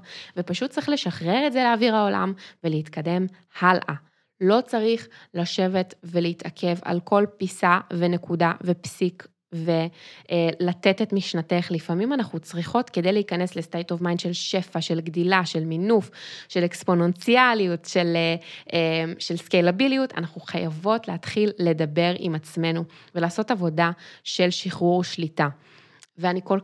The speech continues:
כך, כל כך ממליצה לכל מי מכן שנמצאת בשלב שבו יש לה כבר את הכסף ואת המשאבים, והיא יודעת שהיום היא עושה דברים שבינינו בתכלס, גם אם את נהנית מהם,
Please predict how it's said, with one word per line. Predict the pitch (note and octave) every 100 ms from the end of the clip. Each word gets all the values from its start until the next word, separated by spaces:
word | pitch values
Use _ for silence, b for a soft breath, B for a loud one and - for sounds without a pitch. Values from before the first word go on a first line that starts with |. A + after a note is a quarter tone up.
| -
כך, | D4+ D#4
כל | D#4 C4+
כך | A#3 A#3
ממליצה | G#3+ F#3+ - F#3+
לכל | F#3 F#3 B3+ B3
מי | A3 A3
מכן | A3 A3 G#3
שנמצאת | G3 F3+ F3+ F#3+ F#3+
בשלב | F#3+ - F3+ E3+
שבו | - E3+ F#3+
יש | G3 G#3 G#3 -
לה |
כבר | G3+ F#3 F#3
את | F#3
הכסף | F#3 F#3+ F#3+ F#3
ואת | F3+ F3
המשאבים, | F3 F3+ F3 E3 E3 E3 B B B
והיא | G#3 A3+
יודעת | A#3 E3+ F#3 G#3+ B3
שהיום | - A#3 A3+ A3
היא | A3
עושה | G3 G3+
דברים | F#3+ F#3+ G3 G3+
שבינינו | - D#3+ D#3+ D#3 E3 F3 F#3+
בתכלס, | E3 D#3+ F3 F3+ F#3 F3+
גם | F#3 A#3
אם | C4+
את | -
נהנית | F#3 F3+ F3+ F#3
מהם, | G3+ F#3